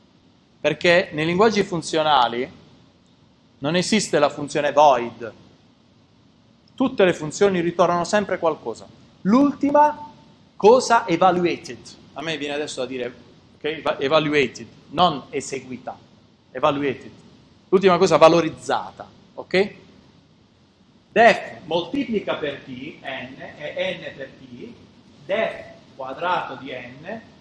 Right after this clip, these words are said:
è dato da math o,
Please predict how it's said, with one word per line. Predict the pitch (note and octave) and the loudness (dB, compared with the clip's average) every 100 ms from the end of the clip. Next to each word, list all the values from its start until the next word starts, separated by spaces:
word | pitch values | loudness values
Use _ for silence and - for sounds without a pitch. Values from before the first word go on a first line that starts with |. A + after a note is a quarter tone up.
| _ _ - | _ _ -20
è | B2+ | -10
dato | F3 D#3+ C#3+ B2 | -4 -4 -4 -10
da | C3 D3 - - - - - _ _ - | -8 -6 -8 -12 -20 -20 -20 _ _ -8
math | D#3 E3+ - - - - - _ _ _ _ | -4 -4 -8 -18 -20 -20 -20 _ _ _ _
o, | C#3+ D3 C3+ | -16 -12 -12